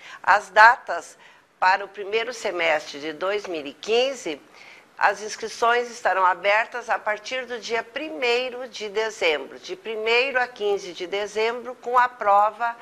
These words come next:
no dia dezessete de dezembro, às dezenove horas, na escola. Também serão divulgadas através dos meios de comunicação da cidade e região.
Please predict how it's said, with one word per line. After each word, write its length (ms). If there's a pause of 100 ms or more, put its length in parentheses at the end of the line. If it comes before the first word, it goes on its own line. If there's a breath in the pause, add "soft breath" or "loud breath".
(260 loud breath)
no 120
dia 340
dezessete 1040
de 160
dezembro, 800 (200 loud breath)
às 220
dezenove 720
horas, 480 (320 loud breath)
na 180
escola. 580 (720 loud breath)
Também 540 (240)
serão 380
divulgadas 760 (580 loud breath)
através 600
dos 180
meios 320
de 120
comunicação 840
da 80
cidade 560
e 40
região. 520